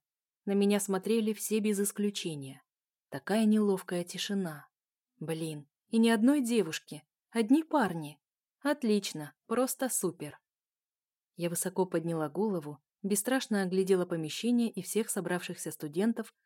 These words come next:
в поисках свободного места. Как ни странно, но свободной оказалась первая парта под самым носом у преподавателя. М-да, не хотелось мне ему глаза мозолить,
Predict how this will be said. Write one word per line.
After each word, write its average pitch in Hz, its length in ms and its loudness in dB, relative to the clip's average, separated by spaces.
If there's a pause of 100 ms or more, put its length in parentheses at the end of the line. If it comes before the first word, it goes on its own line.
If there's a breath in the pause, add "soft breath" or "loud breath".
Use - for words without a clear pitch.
(120)
в - 100 -20
поисках - 420 0
свободного 170 640 -2
места. 156 480 -10 (840)
Как 214 200 -2
ни 214 120 6
странно, 220 480 0
но 180 140 0
свободной 185 540 0
оказалась 175 500 -2
первая 156 380 -4
парта 214 380 -4
под 269 180 -6
самым 254 300 2
носом 185 360 -2
у 202 60 -6
преподавателя. 196 880 -2 (580)
М-да, 180 560 -2 (420)
не 214 120 4
хотелось 208 540 0
мне 202 180 4
ему 156 180 -2
глаза 180 340 2
мозолить, 151 560 -8